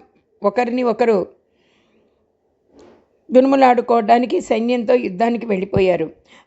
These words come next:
ఆకాశమంతా నిర్మలంగా అయిపోయింది. అంటే మేఘాలు చెల్లాచెదరైపోయినాయి అన్నమాట.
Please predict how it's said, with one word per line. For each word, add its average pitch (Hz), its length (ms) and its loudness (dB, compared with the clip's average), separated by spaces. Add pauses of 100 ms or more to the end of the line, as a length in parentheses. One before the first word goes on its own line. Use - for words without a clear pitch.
ఆకాశమంతా 262 760 2
నిర్మలంగా 233 800 0 (120)
అయిపోయింది. 190 680 -2 (880)
అంటే 285 340 2
మేఘాలు 240 360 2
చెల్లాచెదరైపోయినాయి 196 1080 -2
అన్నమాట. 165 420 -6